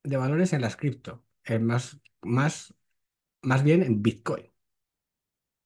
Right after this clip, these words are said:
A largo plazo, Estados Unidos se encuentra en una senda fiscal insostenible. Esto significa que la deuda está creciendo más rápido que la economía, lo que significa que estamos pidiendo prestado a las generaciones futuras.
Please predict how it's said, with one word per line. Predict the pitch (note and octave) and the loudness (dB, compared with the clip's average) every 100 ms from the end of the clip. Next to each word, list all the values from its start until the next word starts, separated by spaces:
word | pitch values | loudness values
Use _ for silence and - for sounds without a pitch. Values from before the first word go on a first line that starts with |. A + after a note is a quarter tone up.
| _ _ _ _ - | _ _ _ _ -4
A | |
largo | C3 D3 C3+ | 0 2 2
plazo, | E3+ F3 | 2 0
Estados | C3 D3 C#3 - | -2 0 -2 -2
Unidos | C#3 D#3 E3+ | 0 2 2
se | C3+ | 0
encuentra | B2+ C#3 D3+ | -4 -4 -4
en | C#3 | -2
una | C#3 | -2
senda | B2 D3+ D3+ | -4 -2 -4
fiscal | - A#2+ C3+ C3+ | -4 -6 -4 -4
insostenible. | B2 B2+ C#3+ E3 F#3 | -4 -2 0 2 4
Esto | E3+ D3+ | 2 0
significa | C3 D3 C#3 B2+ F3 E3+ E3+ G#3+ _ _ _ _ _ _ _ _ _ _ _ _ | 0 0 -2 0 0 0 -6 -8 _ _ _ _ _ _ _ _ _ _ _ _
que | - | -6
la | A#2+ B2 | -4 0
deuda | C#3+ D3+ | 0 0
está | C#3+ D3 | 0 -2
creciendo | C3 D#3 D3+ | -2 -2 -2
más | C#3+ | -2
rápido | C#3+ C#3+ D#3 C#3+ | -2 -2 -2 -2
que | C#3+ | -2
la | |
economía, | C#3+ C#3+ D3 F3 F#3+ | -2 -2 0 2 2
lo | C#3+ | 0
que | A#2 | -4
significa | B2 B2 D3+ | -4 -4 -2
que | |
estamos | C#3 C#3+ D#3 | -2 -2 -4
pidiendo | D3+ C#3 D3+ | -2 -2 -2
prestado | D3+ B2 D3+ E3+ - | -2 -4 -4 -6 -6
a | A#2+ | -6
las | A2+ | -4
generaciones | A#2 G2+ C#3 C3+ | -4 -4 -4 -4
futuras. | - G2 A#2+ - - | -4 -4 -6 -6 -18